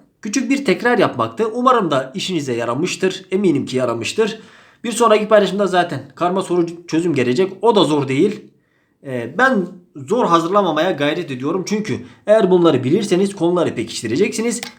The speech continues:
ve sınavda da pat diye cevaplayacaksınız. İnşallah ama inşallah paylaşımın altına "atandım" diye yazarsınız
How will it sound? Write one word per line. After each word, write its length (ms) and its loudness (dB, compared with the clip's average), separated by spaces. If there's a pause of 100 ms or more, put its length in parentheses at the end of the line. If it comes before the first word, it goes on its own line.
ve 80 -4
sınavda 460 2
da 260 0
pat 240 0
diye 120 -2
cevaplayacaksınız. 800 -8 (440)
İnşallah 560 2 (140)
ama 220 0
inşallah 640 0 (320)
paylaşımın 480 0
altına 600 -2
"atandım" 520 -2
diye 120 -2
yazarsınız 720 -6